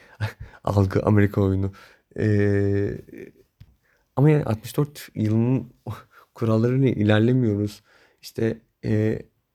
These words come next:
sınıf öğretmeni anaçtır. Yani ben bu konuda çok, e, sorun yaşadım. İşte X bir kuruma başvurdum. E, beni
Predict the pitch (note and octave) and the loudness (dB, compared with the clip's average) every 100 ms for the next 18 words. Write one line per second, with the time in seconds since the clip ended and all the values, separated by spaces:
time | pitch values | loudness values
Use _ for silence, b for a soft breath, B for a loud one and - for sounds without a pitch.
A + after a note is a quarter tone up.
0 | _ _ _ - - D3+ C#3+ C3 C3 C3 | _ _ _ -12 2 4 6 4 4 -2
1 | - A2+ A#2+ - - - G#2+ G#2+ A2+ A#2+ | 0 0 0 -2 -14 -4 0 0 0 -4
2 | B B - C3 C#3 B2 A#2+ C3+ - _ | B B -12 -2 0 2 0 -2 -4 _
3 | _ - G#2+ G#2+ G#2 G#2 G#2 G#2+ - - | _ -10 -4 -2 0 0 -2 -6 -10 -8
4 | A#2 A#2+ A#2 A2 G#2+ G#2 G2 - - G2 | -4 -2 0 0 0 0 -4 -8 -8 -8
5 | - - _ _ _ _ _ _ _ _ | -8 -14 _ _ _ _ _ _ _ _
6 | - - B2 - B2 A2+ - B2+ C3 A#2+ | -18 -10 -8 -4 -6 -6 -2 0 2 2
7 | A2 - G#2 G2 C3 C3 b b b b | 0 -2 -6 -4 -4 -4 b b b b
8 | b b A2+ G#2+ G#2+ - - - - A#2+ | b b 0 0 0 -4 -12 -14 -8 -2
9 | A2+ A#2+ | 2 2